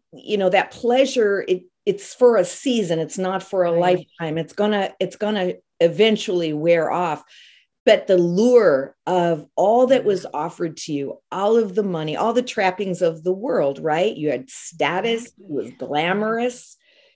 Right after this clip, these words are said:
Speaker 1: You probably felt there was some adventure to that. You're meeting all kinds of interesting people. And there you are, right in the middle of it. You said you meant it for a summer, and you
Speaker 2: Right.
Speaker 1: Spent years.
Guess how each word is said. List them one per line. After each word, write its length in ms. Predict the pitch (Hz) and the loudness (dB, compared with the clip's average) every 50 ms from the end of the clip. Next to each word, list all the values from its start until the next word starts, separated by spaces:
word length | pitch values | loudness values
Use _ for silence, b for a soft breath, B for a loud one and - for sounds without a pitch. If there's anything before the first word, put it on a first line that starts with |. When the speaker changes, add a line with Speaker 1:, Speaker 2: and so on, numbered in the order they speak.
| b | b
Speaker 1:
You 460 | - 156 165 165 160 151 151 151 - - | -10 -6 -4 -2 -2 -2 -2 -4 -6 -10
probably 640 | - - 202 190 196 185 165 175 190 185 175 170 | -10 -6 -4 -4 -4 -4 -4 -4 -2 -2 -2 -4
felt 400 | 165 - - 185 180 175 175 - | -6 -2 0 2 2 2 2 2
there 140 | - 175 165 | 2 2 4
was 220 | 151 160 - - - | 2 0 -4 -8 -8
some 180 | - 156 151 | -8 -8 -8
adventure 640 | 131 - 107 - - 180 208 233 233 233 247 240 - | -8 -8 -8 -2 0 2 4 4 2 0 -2 -4 -6
to 200 | - - 233 202 | -6 -6 -6 -4
that. 280 | 214 214 214 214 - | -2 -2 -2 -4 -4
You're 120 | 147 151 151 | -6 -8 -6
meeting 560 | 160 156 165 190 233 233 220 196 190 - - | -4 0 0 2 2 2 2 0 -2 -4 -8
all 240 | - 160 185 208 208 | -6 -6 -6 -6 -8
kinds 380 | 208 - 185 196 202 202 175 175 | -10 -10 -10 -8 -8 -8 -6 -8
of 140 | 165 151 - _ | -8 -10 -8 _
interesting 640 | - 185 202 202 - 226 202 - - - 170 147 147 139 | -4 -2 -2 -2 -4 -6 -8 -8 -8 -8 -6 -6 -6 -8
people. 720 | - - - 254 277 277 - 247 254 254 262 262 262 B B B B B B B B B | -6 -2 0 0 0 0 0 0 4 4 4 2 2 B B B B B B B B B
And 160 | - 180 190 175 | -2 0 0 2
there 240 | 196 208 226 240 | 4 4 6 6
you 300 | 269 262 262 285 269 247 | 6 4 4 2 0 0
are, 420 | - 185 190 185 175 170 170 175 175 | 0 0 0 0 0 2 0 0 0
right 300 | 165 165 180 180 190 208 | 0 0 2 2 2 0
in 140 | 214 196 185 | 0 -2 -2
the 80 | 180 | -2
middle 280 | 180 185 190 190 180 170 | -4 -4 -2 -2 0 0
of 100 | 147 131 | -2 -2
it. 80 | 131 | -4
You 120 | - 214 247 | -6 -6 -8
said 400 | 262 - - 247 220 185 185 - _ _ _ | -6 -2 0 0 0 0 -2 -8 _ _ _
you 140 | 185 180 190 | -6 -4 -2
meant 380 | 180 185 202 247 311 - - 254 | -2 0 0 -2 -2 -2 0 0
it 180 | 208 - - - _ _ | 0 0 0 -4 _ _
for 300 | _ - 196 180 165 - | _ 2 2 4 4 2
a 100 | - 160 | 0 -4
summer, 760 | 160 - - - - 247 247 214 170 135 123 135 170 175 _ _ _ _ _ _ _ _ _ _ _ - | -6 -8 -8 -8 -4 -2 -2 -2 -2 -2 -4 -4 -8 -12 _ _ _ _ _ _ _ _ _ _ _ -4
and 180 | 170 175 170 | -2 -2 -2
you 60 | 165 180 | -2 -4
Speaker 2:
Right. 80 | - _ _ _ _ 190 | -8 _ _ _ _ -6
Speaker 1:
Spent 240 | 180 165 - - | -6 -6 -6 -10
years. 800 | - - 143 147 165 196 240 262 247 190 135 - - - - | -14 -14 -8 -6 -2 -2 0 0 -2 -4 -6 -10 -12 -18 -20